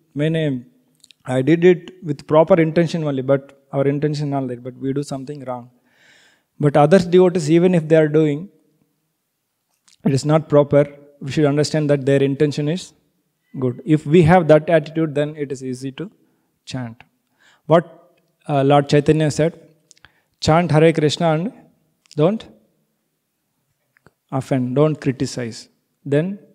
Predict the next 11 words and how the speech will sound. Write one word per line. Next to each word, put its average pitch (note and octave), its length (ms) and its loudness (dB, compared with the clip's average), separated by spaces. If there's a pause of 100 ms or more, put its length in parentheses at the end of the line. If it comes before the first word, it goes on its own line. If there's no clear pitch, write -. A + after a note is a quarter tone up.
(160)
that D3+ 160 2
is D#3+ 100 0
sufficient D#3+ 420 -2
to D#3+ 40 -6
go D3 180 -2
back C#3+ 220 -4
to G3+ 140 -12 (800)
Godhead. B2 420 -10 (240)
Chant C#3 260 -6
Hare C3+ 200 -4
Krishna C#3 400 -10